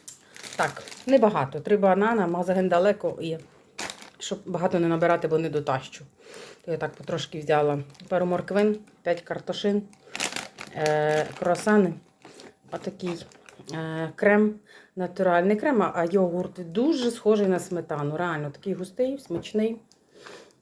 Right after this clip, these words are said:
м, і корисніший. Два сирочка. Ось такий сирочок до кави. Сьогодні з зеленню взяла камамбер. Два творога по двісті п'ятдесят грам. В них не йдуть по двісті, в них по двісті п'ятдесят зазвичай. Рибка,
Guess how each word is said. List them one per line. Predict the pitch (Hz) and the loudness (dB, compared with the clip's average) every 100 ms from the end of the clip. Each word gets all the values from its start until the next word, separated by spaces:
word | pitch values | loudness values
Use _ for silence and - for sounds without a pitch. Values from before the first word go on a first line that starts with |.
| _ | _
м, | 165 165 165 - _ - 330 | -14 -12 -14 -18 _ -18 -16
і | |
корисніший. | 247 143 131 135 127 131 139 - - _ | -4 -2 -2 -6 -8 -10 -14 -16 -20 _
Два | 190 | 0
сирочка. | 196 196 214 214 - 147 - _ _ _ - - - | 2 2 2 2 -4 -8 -10 _ _ _ -20 -20 -10
Ось | 185 | -10
такий | - - | -6 -6
сирочок | 190 196 185 185 180 - | -2 4 4 4 -4 -8
до | 185 | -8
кави. | 180 226 220 170 | -4 -2 0 -4
Сьогодні | - 160 160 156 | -6 -6 -4 -4
з | |
зеленню | 139 156 160 143 139 135 | -4 0 0 2 2 0
взяла | 139 131 139 | 0 -2 -2
камамбер. | 135 135 135 135 127 131 - - - - _ - - - _ - | -4 -4 -2 -2 -4 -8 -10 -12 -16 -16 _ -18 -18 -20 _ -12
Два | 160 160 - 185 185 - - | -10 0 2 2 0 -6 -10
творога | - 214 240 202 156 | 2 6 6 4 0
по | 165 | -6
двісті | 156 151 - | -6 -6 -6
п'ятдесят | 156 156 143 151 | -6 -8 -6 -6
грам. | 147 139 160 | -4 -4 2
В | |
них | 226 226 | 0 2
не | |
йдуть | 226 208 196 | 0 0 -2
по | 170 | -6
двісті, | 151 151 - | -6 -8 -4
в | 156 | -2
них | 233 - | -2 -4
по | |
двісті | 165 185 - | -8 -8 -8
п'ятдесят | 165 156 143 135 123 | -10 -10 -8 -8 -8
зазвичай. | 127 127 127 - 120 131 - _ - - - - | -10 -14 -14 -10 -10 -10 -16 _ -20 -20 -20 -16
Рибка, | 170 160 226 - 160 | -6 0 0 0 -4